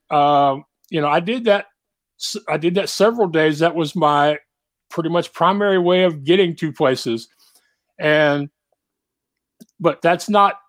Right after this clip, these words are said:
the way a lot of other visually impaired people do it because m-, most of them have more, more, uh, they have more vision than I do, or they have better cane skills,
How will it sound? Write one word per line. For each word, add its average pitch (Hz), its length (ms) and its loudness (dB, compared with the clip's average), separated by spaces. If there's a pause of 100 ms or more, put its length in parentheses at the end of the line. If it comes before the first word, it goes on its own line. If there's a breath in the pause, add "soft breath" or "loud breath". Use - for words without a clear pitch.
the 190 80 -2
way 175 220 2
a 175 60 2
lot 165 200 2
of 165 120 -8
other 196 520 0
visually 170 360 -4
impaired 151 320 -2
people 147 280 -8
do 135 140 -6
it 151 60 -10
because 180 280 -10
m-, 185 160 -10
most 214 260 -2
of 175 60 -8
them 170 160 -4
have 151 400 -2 (120)
more, 156 360 -2 (200)
more, 160 280 -4 (420)
uh, 123 320 -2
they 139 60 -4
have 156 120 0
more 143 160 -2
vision 190 320 -2
than 185 100 -4
I 170 120 2
do, 160 260 -2
or 139 140 -6
they 143 100 -4
have 143 200 -2
better 139 160 -4
cane 156 240 -8
skills, 139 420 -4